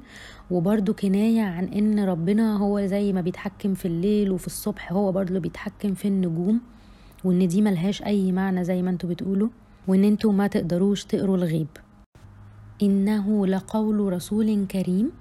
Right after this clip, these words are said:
رسول هنا المقصود بيها جبريل عليه السلام، وقول غير كلام.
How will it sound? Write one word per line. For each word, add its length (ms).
رسول 420
هنا 360
المقصود 580
بيها 240
جبريل 440
عليه 280
السلام، 440
وقول 680
غير 220
كلام. 440